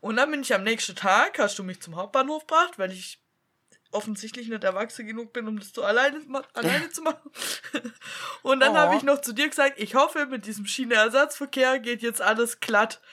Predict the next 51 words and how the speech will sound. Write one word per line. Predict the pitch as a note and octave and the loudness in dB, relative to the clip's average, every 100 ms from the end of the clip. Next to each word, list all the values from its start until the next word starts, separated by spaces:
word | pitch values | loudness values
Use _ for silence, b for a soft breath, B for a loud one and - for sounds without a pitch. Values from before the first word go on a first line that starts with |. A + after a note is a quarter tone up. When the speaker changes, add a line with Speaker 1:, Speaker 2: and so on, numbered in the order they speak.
| B B | B B
Speaker 1:
Aber | - A3 A3 | 2 4 4
im | A#3 | 4
Moment | A3+ B3 F4+ G4 | 4 4 2 0
sieht's | D#4+ D#4 | -4 2
ja | D#4 | 2
gut | D4+ B3 D4 G#3 | 4 4 4 2
aus, | F#3+ G3+ A3+ | -2 -2 0
hab | G3 F#3+ | 0 0
ich | - | -6
noch | A#3+ | -10
gesagt | - D#4+ C#4 - | -4 -2 -2 -6
zu | A3 | -2
dir. | F#3 F#3+ A#3+ C4+ | 2 4 2 0
Speaker 2:
<laughs> | - _ - - - | -6 _ -12 -10 -8
Ja, | A#3 C4 | 0 2
Speaker 1:
Und | - | 4
du | E4 | 4
so, | F4+ D#4 D#4+ | 4 4 2
Speaker 2:
hast | D3 | 0
du | F#3 | -4
gesagt. | - F#3 | -2 0
Speaker 1:
ja, | G3+ F#3+ B3+ A4 - | 6 8 8 6 -4
sieht | - - | -6 -2
ja | G#3 | -2
gut | G3 B3 D#4 | -2 2 4
aus. | F4 G#4+ G#4 b b b | 4 4 -2 b b b
Na | A#3 | 4
ja, | B3+ D4 F4+ G4+ G4+ | 6 8 8 8 4
bei | - B3 | 4 4
der | B3+ | 6
Bahn | C4 D4+ D4+ | 8 8 6
kann | D4+ C4 | 2 4
ja | |
immer | A3+ D#4 E4 D4+ | 2 2 4 6
was | D4+ - | 4 4
schief | C#4 C#4 - | 2 2 0
gehen, | - A3+ A#3+ A#3 b - | 2 4 4 0 b 4
aber | E4+ E4+ D#4 | 6 6 4
ich | - | 4
hoffe, | C4+ C4+ | 4 2
es | A3+ - | -6 -2
klappt | A3 G#3+ - | 2 2 0
für | A3+ G3 | -8 -2
dich. | G#3 G3+ - - | -2 -2 -6 -16
Ich | G4 - | -8 -4
so, | F#4+ - | -4 4
cool. | A#4+ B4 - - - G#3+ | 6 6 4 -10 -8 -4
Speaker 2:
Ja. | G3 G3+ D#3+ _ _ _ - B B B | -4 -4 -6 _ _ _ -14 B B B
Speaker 1:
Und | - B3 | -2 2
Speaker 2:
Cool, | |
Speaker 1:
dann | A3 D4+ | 4 4